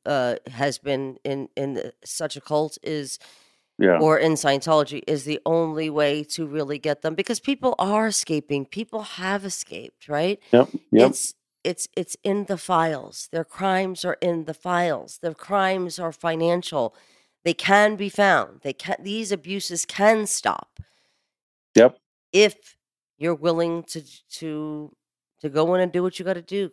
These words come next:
Speaker 1: C-, uh, uh, anyway, we've talked about this ad nauseam. Uh, we've pleaded our case, and, uh, I hope that people continue to,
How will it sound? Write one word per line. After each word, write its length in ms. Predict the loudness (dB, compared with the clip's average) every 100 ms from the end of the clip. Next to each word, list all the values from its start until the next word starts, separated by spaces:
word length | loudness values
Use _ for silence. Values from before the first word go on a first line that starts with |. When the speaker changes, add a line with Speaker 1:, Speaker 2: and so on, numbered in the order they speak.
| -6
Speaker 1:
C-, 200 | -4 -2
uh, 500 | 0 0 2 0 -2 -6 -16
uh, 120 | -14 -14 -16 -10
anyway, 420 | -4 -2 -2 -6 -10
we've 160 | -14 -8
talked 260 | -8 -8
about 280 | -8 -8 -8
this 200 | -12 -12
ad 160 | -12 -8
nauseam. 540 | -8 -8 -8 -10 -10 -14 _ _ _ _ -4
Uh, 140 | -4 -4 -8
we've 260 | -4 -2 -2
pleaded 340 | -4 -4 -2 -4
our 120 | -6
case, 600 | -8 -14 -14 -10 -10 -10 -8
and, 400 | -2 0 -2 -2
uh, 300 | 2 4 4 2
I 100 | 0
hope 220 | -2 -2
that 200 | -4 -4
people 280 | -10 -10 -14
continue 580 | -14 -14 -12 -12 -12 -14
to, 480 | -16 -14 -12 -12